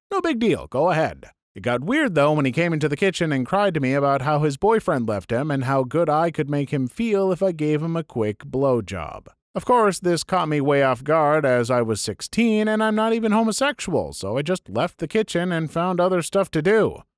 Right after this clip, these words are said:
Didn't really want to talk to Steve after that. I quit the job shortly after anyway.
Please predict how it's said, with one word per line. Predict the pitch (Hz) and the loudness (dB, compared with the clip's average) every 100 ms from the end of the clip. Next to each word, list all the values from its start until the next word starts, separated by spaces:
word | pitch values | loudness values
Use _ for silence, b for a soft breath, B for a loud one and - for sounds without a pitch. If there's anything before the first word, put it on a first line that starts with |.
| _ _ - | _ _ -10
Didn't | 240 233 | -4 0
really | 214 208 | 2 2
want | 185 170 | 2 2
to | 151 | 2
talk | 170 151 | 0 0
to | 139 | -2
Steve | - 151 127 | -2 0 0
after | 107 92 - | 0 -6 -8
that. | 90 85 73 - _ | -8 -6 -8 -14 _
I | - 165 | -4 -4
quit | 143 170 143 | -2 -4 -4
the | 131 | -6
job | 110 135 123 98 | 0 0 0 -2
shortly | 135 120 113 113 | -2 -2 0 -2
after | 120 - 110 | -2 -4 -6
anyway. | 107 104 90 85 82 | -6 -6 -8 -10 -12